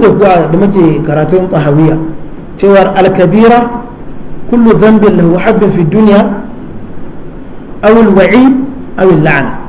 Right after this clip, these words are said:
Idan aka ce kabira, "كل ذنب له حد في الدنيا", duk zunubin da aka ce yana da haddi a nan duniya, kamar me? Kamar sata, kamar shan giya.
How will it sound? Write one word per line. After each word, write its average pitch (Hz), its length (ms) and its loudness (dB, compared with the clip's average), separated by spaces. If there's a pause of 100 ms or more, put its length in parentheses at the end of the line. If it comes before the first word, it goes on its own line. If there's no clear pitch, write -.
(500)
Idan 233 240 2
aka 233 80 2
ce 233 160 2
kabira, 240 640 2 (320)
"كل 262 240 2
ذنب 220 320 4
له 175 240 2
حد 190 240 0
في 156 160 -2
الدنيا", 139 320 -2 (480)
duk 277 160 2
zunubin 220 400 4
da 180 160 2
aka 196 160 0
ce 196 240 0
yana 180 160 2
da - 60 -2
haddi 170 340 -2
a 147 80 -4
nan 156 160 0
duniya, 139 280 -2 (120)
kamar 185 240 -2
me? 165 120 -2 (1500)
Kamar 180 220 0
sata, 196 340 2
kamar 156 220 0
shan 160 180 2
giya. 131 240 -2